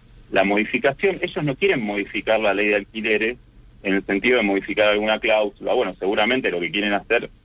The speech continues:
eh, es abrirla en el sentido de que no haya ley de alquileres, pero lo que necesitan ellos urgentemente es un, eh, es una ley de desalojos. Lo que están buscando es una ley de desalojos express para poder,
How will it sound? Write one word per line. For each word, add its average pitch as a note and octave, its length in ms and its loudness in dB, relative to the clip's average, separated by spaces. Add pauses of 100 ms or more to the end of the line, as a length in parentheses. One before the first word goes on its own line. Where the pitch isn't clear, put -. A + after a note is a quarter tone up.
(160)
eh, - 220 -2 (400)
es - 160 -4 (160)
abrirla A2 840 2
en E2 140 -12
el F2 80 -14
sentido G2 460 -2
de G2 520 2
que F2 80 -6
no A#2 220 2
haya G2 240 -2
ley G2+ 140 0
de G2+ 40 4
alquileres, G#2+ 520 -2 (520)
pero D3 400 2
lo G#2 220 -2
que G#2+ 100 -4
necesitan A2+ 640 -2
ellos - 400 -4 (300)
urgentemente C3 1000 0 (340)
es E3+ 240 -4
un, C#3+ 400 2
eh, A#2 520 -2 (220)
es D3 180 -2
una D3+ 140 2
ley E3 180 2
de C3 200 0
desalojos. G#2+ 640 -2 (460)
Lo F#2+ 140 0
que F#2+ 80 -2
están E3 200 0
buscando F3 340 0
es - 120 -10
una A2 160 0
ley C3+ 140 2
de C3 200 2
desalojos A#2 460 -4
express C#3 460 -2 (520)
para A#2 240 2
poder, D3 440 2